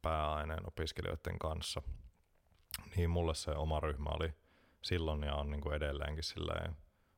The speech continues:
vaikka monet ei ole valmistunut ja lähtenyt täältä, niin on silleen tärkeä ja, ää, siitä sai semmoisen oman luotto-, luottoporukan, että, että vähän juostiin – tota, Laajavuoreen hiihtämään ja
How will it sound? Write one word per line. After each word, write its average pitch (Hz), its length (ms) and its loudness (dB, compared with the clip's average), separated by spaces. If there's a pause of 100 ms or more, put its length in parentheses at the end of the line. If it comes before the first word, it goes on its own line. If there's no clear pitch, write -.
(120)
vaikka 78 460 -4
monet 80 340 0
ei 78 60 2
ole 76 120 2
valmistunut 78 500 0
ja 80 60 2
lähtenyt 80 440 0
täältä, - 240 -2
niin - 240 0
on 82 80 -2
silleen 82 300 -2
tärkeä 80 520 0
ja, - 80 -2 (920)
ää, 78 80 2 (680)
siitä 76 280 0
sai 76 180 2
semmoisen 76 320 0
oman 76 300 0
luotto-, 78 460 -2 (680)
luottoporukan, 78 880 2
että, - 220 -4 (300)
että 80 240 -2
vähän 78 260 4 (180)
juostiin – 78 640 2 (880)
tota, 80 320 0
Laajavuoreen 76 760 4
hiihtämään 76 720 2
ja 76 120 2